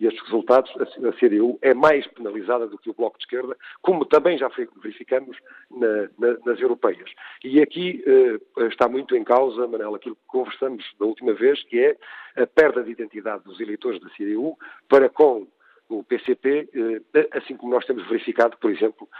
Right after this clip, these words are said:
da perda de identidade dos trabalhadores para com as estruturas sindicais mais afetas a,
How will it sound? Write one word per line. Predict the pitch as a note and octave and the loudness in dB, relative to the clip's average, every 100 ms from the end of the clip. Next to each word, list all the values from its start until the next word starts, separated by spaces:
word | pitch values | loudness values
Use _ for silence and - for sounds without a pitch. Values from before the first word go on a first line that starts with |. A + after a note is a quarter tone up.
| - - | -20 -4
da | G2+ | 0
perda | - A2 | 2 2
de | G2+ | 0
identidade | F#2 G#2 G#2 G#2 - | -8 -4 0 0 0
dos | - | 0
trabalhadores | A#2 G#2 F#2+ A2 - | 0 2 0 -4 -2
para | F#2+ | -4
com | - A2+ | 0 -2
as | |
estruturas | - - - B2 - | -2 -8 -4 -4 -4
sindicais | A2 G2+ A#2 G#2 G#2 | -6 0 2 2 2
mais | B2 A2+ | 0 0
afetas | A2 C3 A2+ G#2 - - - - - | -2 -2 -4 -6 -14 -16 -20 -14 -2
a, | A2 G#2 | 2 2